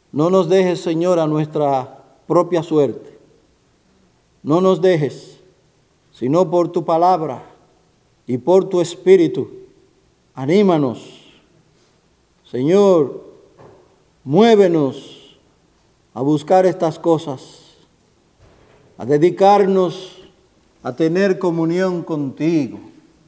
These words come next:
Qué privilegio, qué bendición acercarnos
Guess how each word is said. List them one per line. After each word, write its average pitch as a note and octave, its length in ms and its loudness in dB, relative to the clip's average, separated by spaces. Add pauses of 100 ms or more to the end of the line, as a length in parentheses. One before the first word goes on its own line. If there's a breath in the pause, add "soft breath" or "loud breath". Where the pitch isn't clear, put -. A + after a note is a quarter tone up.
Qué D#3+ 160 -4
privilegio, D3 840 -6 (1040)
qué E3+ 180 0
bendición D#3 800 -2
acercarnos C3+ 880 -6